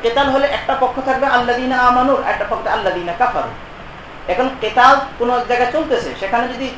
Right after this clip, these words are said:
তৃতীয় একজন ব্যক্তি বলে দুনো পক্ষটাই গোমরা, ওটাও গোমরা, এটাও গোমরা, ওটা একটু বেশি গোমরা মানে কাফের, এটা হলো কম গোমরা,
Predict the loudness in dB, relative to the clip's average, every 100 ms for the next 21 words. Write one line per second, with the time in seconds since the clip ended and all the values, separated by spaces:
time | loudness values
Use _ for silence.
0 | -8 -4 2 2 2 -2 -2 -4 -2 0
1 | 0 -2 -8 -12 -6 -2 2 2 2 0
2 | 0 -2 -4 -4 -6 -10 -14 -10 -2 0
3 | 2 2 2 2 2 0 0 -2 -2 -4
4 | -4 -6 -4 -4 0 0 0 2 4 4
5 | 2 0 -2 -2 0 2 2 2 0 -2